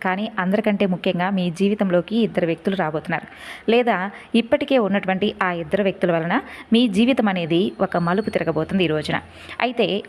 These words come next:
ఆ వ్యక్తుల యొక్క పేర్లు లేదా వారి ప్రభావం ఎస్ అలాగే ఆర్ అనేటటువంటి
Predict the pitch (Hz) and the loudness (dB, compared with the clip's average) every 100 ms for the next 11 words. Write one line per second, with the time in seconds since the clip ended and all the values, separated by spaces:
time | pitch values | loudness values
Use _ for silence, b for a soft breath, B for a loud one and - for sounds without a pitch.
0 | 208 202 190 - 269 247 233 202 185 165 | -2 -2 -2 0 4 4 2 2 2 4
1 | 170 - 196 196 226 196 175 - 165 185 | 2 0 0 2 2 0 -2 -4 -2 -2
2 | 170 160 - 190 208 - - 185 185 170 | -2 -6 -2 0 0 -4 -4 -2 -2 0
3 | 226 - 170 185 220 202 185 160 170 175 | 0 0 -2 0 0 0 -2 -2 -4 -2
4 | 196 | -2